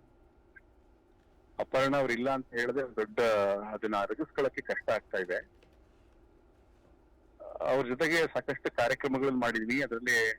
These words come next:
ಬಹಳ ಮುಖ್ಯವಾಗಿ ಕನ್ನಡ ಚಲನಚಿತ್ರ, ಆ, ಪ್ರಶಸ್ತಿ ಪ್ರದಾನ ಸಮಾರಂಭ ಕಾರ್ಯಕ್ರಮ ಏನು ಕರ್ನಾಟಕ ಸರ್ಕಾರದಿಂದ ನಡೆಯುತ್ತೆ. ಎರಡು ವರ್ಷ ಕಂಟಿನ್ಯೂಯಸ್ ಆಗಿ ಅವ್ರ ಜೊತೆಗೆ ಒಂದು ನಿರೂಪಣೆ ಮಾಡುವಂತ ಅವಕಾಶ ಸಿಕ್ತು.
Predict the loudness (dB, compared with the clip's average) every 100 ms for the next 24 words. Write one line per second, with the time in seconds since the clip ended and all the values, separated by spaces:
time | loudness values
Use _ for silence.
0 | -10 -4 -2 -2 -4 -2 2 2 2 -2
1 | -4 -10 -20 -20 _ -20 -20 -20 -20 -20
2 | -20 -20 -20 -20 -20 -20 -20 _ -4 0
3 | 0 0 -2 -2 -4 -8 0 2 2 0
4 | -4 _ -20 -10 -2 2 2 0 -2 -6
5 | -4 -4 -6 -2 0 2 0 -2 0 0
6 | 0 2 0 0 -10 -2 -2 0 -2 0
7 | -2 -2 -4 -4 -4 -4 -4 0 -2 0
8 | -4 -2 -4 -2 -2 -4 -10 -20 -20 -20
9 | -20 -20 -4 0 2 2 0 2 2 2
10 | -2 -8 -4 -2 -4 -6 -4 0 0 0
11 | -2 -2 -2 -2 -2 -4 -2 0 0 0
12 | 0 0 0 0 -4 -4 -8 -8 -8 -10
13 | -10 -20